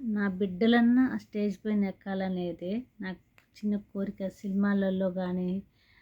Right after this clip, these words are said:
ఆ, సీరియల్లో కానీ, ఢీ జోడి పైన,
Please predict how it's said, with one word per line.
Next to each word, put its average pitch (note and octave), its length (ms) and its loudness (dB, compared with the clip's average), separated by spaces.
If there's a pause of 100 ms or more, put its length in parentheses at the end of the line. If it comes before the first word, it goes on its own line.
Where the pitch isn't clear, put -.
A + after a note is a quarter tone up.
(340)
ఆ, F#3 260 -6
సీరియల్లో G3+ 720 2
కానీ, F#3 520 -2 (680)
ఢీ G#3 240 2
జోడి G#3 320 2
పైన, G3+ 280 0